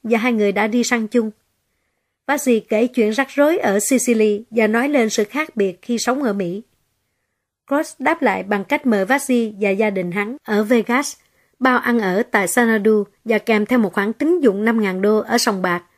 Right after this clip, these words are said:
mà Lia không bao giờ phải trả. Lúc ăn tối, cả hai chỉ chuyện phím. Vazzi vẫn còn ngạc nhiên với cuộc sống của hắn tại Mỹ. Con trai lớn của hắn đang theo học Đại học California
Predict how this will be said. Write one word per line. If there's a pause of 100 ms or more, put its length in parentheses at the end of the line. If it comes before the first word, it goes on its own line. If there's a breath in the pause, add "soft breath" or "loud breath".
(120)
mà
Lia (200)
không
bao
giờ
phải
trả. (1080)
Lúc
ăn
tối, (300)
cả
hai
chỉ
chuyện
phím. (580)
Vazzi
vẫn
còn
ngạc
nhiên
với
cuộc
sống
của
hắn
tại
Mỹ. (800)
Con
trai
lớn
của
hắn
đang
theo
học
Đại
học
California